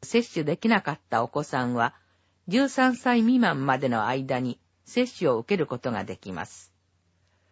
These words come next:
二期、一回接種。予診票は、平成二十九年四月中頃、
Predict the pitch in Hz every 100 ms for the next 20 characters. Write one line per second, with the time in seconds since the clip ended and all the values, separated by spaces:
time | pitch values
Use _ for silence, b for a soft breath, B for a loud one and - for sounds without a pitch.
0 | _ _ _ _ _ 208 262 254 - 117
1 | - _ _ _ _ 196 - - 262 254
2 | - 220 - - 104 - _ _ _ _
3 | _ _ _ _ _ _ _ _ _ 208
4 | 220 - 302 285 269 262 247 226 208 202
5 | - _ _ _ _ _ 254 302 294 277
6 | 285 277 277 240 151 131 - 214 185 135
7 | 123 113 - 240 277 269 247 226 220 220
8 | 190 110